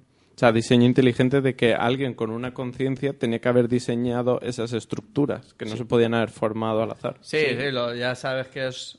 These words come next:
Speaker 2: como lo del, como lo del relojero inteligente y,
Speaker 3: Ujú.
Speaker 2: o sea, el reloj inteligente, perdón, el, lo del relojero y,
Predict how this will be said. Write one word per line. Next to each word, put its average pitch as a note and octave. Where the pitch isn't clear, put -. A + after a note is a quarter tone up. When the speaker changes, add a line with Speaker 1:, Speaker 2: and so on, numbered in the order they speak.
Speaker 2:
como C3
lo B2
del, A#2+
como C3+
lo A#2+
del A#2
relojero B2+
inteligente B2+
y, E3
Speaker 3:
Ujú. D#3
Speaker 2:
o A#2
sea, F#2
el C3
reloj B2
inteligente, A#2+
perdón, A#2+
el, A#2
lo A2+
del B2+
relojero C3
y, B2+